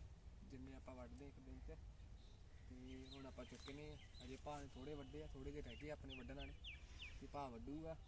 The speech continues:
ਤੇ ਆਪਾਂ ਫਿਰ ਪਾਊ-, ਪਾਵਾਂਗੇ ਤੇ ਚੁੱਕ ਕੇ ਲੈ ਜਾਵਾਂਗੇ ਨਾਲ। ਮੇਰੀ ਫੋਟੋ ਹੋ ਨਹੀਂ ਰਹੀ, ਭਾ ਵੱਢ ਰਿਹਾ ਸੂ। ਹੁਣ ਮਾਲ ਨੂੰ ਖਵਾ ਦੇਵਾਂਗੇ ਸੂ। ਤੇ ਮਾਲ ਹਰਾ ਖਾਣ ਨਾਲ ਨਾ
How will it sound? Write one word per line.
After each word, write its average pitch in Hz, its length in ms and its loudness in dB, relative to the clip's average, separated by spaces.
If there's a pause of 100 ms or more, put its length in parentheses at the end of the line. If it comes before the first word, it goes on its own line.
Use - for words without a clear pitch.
(480)
ਤੇ 120 120 -2
ਆਪਾਂ 117 200 0
ਫਿਰ 120 140 2
ਪਾਊ-, 120 440 2
ਪਾਵਾਂਗੇ 123 340 4
ਤੇ 131 80 0
ਚੁੱਕ 117 200 0
ਕੇ 131 80 2
ਲੈ 120 120 2
ਜਾਵਾਂਗੇ 120 240 0
ਨਾਲ। 107 200 -2 (720)
ਮੇਰੀ 117 200 0
ਫੋਟੋ 127 240 2
ਹੋ 123 100 2
ਨਹੀਂ 156 120 2
ਰਹੀ, 175 200 6 (1160)
ਭਾ 120 140 6
ਵੱਢ 123 200 6
ਰਿਹਾ 202 200 10
ਸੂ। 208 260 8 (1300)
ਹੁਣ 131 140 2
ਮਾਲ 139 320 6
ਨੂੰ 165 100 8
ਖਵਾ 156 260 8
ਦੇਵਾਂਗੇ 147 360 6
ਸੂ। 113 160 0 (920)
ਤੇ 131 100 2
ਮਾਲ 131 340 4
ਹਰਾ 131 260 4
ਖਾਣ 147 280 10
ਨਾਲ 156 200 6
ਨਾ 170 240 8